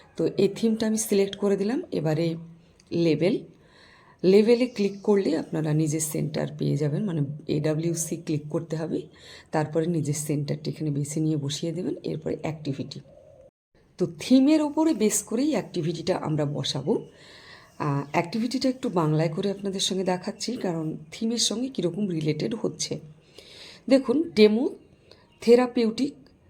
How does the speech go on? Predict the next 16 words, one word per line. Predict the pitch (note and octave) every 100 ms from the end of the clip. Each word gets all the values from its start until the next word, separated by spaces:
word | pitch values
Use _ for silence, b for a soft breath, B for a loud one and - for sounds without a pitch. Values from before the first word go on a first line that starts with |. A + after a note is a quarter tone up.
| _ _
ফিডিং, | - - B3 E3 - -
বাড়িতে | D3+ E3 F3+ A3 C#4
অপুষ্টিতে | C4 F#3+ A3 - A3 G#3
আক্রান্ত | D#3+ - E3 E3
শিশুদের | D3+ - D3 G3+ A3
পরিচালনার | E3 F3 A3+ A3+ G#3
জন্য | D3+ E3+ B3 -
পুষ্টি | G#3 - -
ঘনস্থায়ী | F#3+ E3+ F3+ F3 - D#3 D3 C4+ - - B B B B B
খাবার। | - - - - - b b b b b
মানে | E3+ D#3+ D#3
যে | D3+ - A3 B3
শিশুদের | C4+ B3+ C4+ C4+
কাছে | B3+ A3 G#3+
আপনারা | G#3+ F3 E3
যাচ্ছেন | D3 D3+ - G3